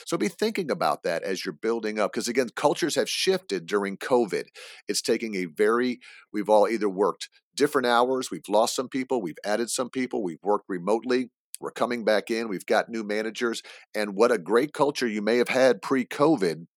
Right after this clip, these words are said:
may have shifted a little bit. You need to focus on your culture this year, get it back to where you want it,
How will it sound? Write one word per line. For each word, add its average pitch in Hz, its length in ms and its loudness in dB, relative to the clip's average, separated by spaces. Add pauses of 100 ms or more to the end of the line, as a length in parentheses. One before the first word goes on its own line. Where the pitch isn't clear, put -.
(460)
may 113 180 4
have 117 140 4
shifted 135 420 0
a 87 80 -4
little 80 160 -2
bit. - 300 -8 (400)
You 113 160 -2
need 127 180 0
to 110 100 -2
focus - 880 0
on 98 220 -4
your 80 160 -6
culture 85 720 -4 (340)
this 117 360 0
year, 104 420 -2 (280)
get 104 160 0
it 110 140 -2
back 113 240 0
to - 80 -4
where 113 160 2
you 110 180 -2
want 113 300 -2
it, 67 160 -10